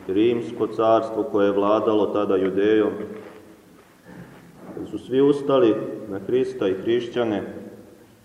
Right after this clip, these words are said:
Uplašili su se učenici koji su slušali njegove reči tri godine, koji su videli njegova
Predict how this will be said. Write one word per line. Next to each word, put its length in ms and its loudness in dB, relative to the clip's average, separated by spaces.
Uplašili 520 -2
su 220 -8
se 60 0
učenici 640 -2
koji 160 2
su 140 -8
slušali 500 0
njegove 460 0
reči 440 2
tri 200 -2
godine, 580 0
koji 140 0
su 160 -6
videli 380 2
njegova 380 0